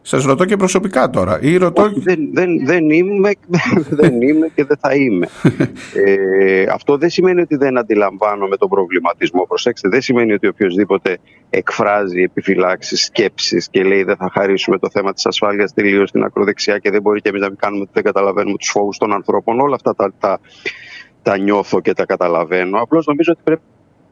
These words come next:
Speaker 2: μαζί με το ερώτημα για το φράχτη, να σας, να σας δώσω ένα παράδειγμα. Μαζί με το ερώτημα για το φράχτη, ε,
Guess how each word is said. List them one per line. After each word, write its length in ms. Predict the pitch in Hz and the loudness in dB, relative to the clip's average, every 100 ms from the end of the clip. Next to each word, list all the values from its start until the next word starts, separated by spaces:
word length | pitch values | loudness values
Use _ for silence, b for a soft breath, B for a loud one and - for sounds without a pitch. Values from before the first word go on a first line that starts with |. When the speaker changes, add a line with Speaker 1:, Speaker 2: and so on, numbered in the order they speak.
| _ _ _ _ _ _ _ _ _ _ _ - - | _ _ _ _ _ _ _ _ _ _ _ -20 -2
Speaker 2:
μαζί 340 | 120 113 107 | 0 0 2
με 100 | 151 | 0
το 140 | 165 151 | 2 2
ερώτημα 340 | 131 139 143 | 2 2 2
για 120 | 131 | 2
το 100 | 123 | 0
φράχτη, 400 | 117 123 117 - 110 | 0 0 0 -2 -4
να 100 | 98 | -4
σας, 220 | 101 - _ | -4 -6 _
να 120 | 131 | -2
σας 160 | 113 107 | 0 0
δώσω 200 | 135 147 | 0 0
ένα 100 | 117 | 0
παράδειγμα. 480 | 110 107 87 82 - | 0 0 -2 -4 -2
Μαζί 200 | 95 107 | -2 0
με 80 | 139 | 0
το 120 | 156 | 0
ερώτημα 300 | 131 135 139 | 0 0 2
για 100 | 117 | 2
το 100 | 107 | 0
φράχτη, 440 | - 98 - 113 117 _ b b b _ - | 0 -2 -2 -4 -4 _ b b b _ 0
ε, 320 | 113 113 | 2 4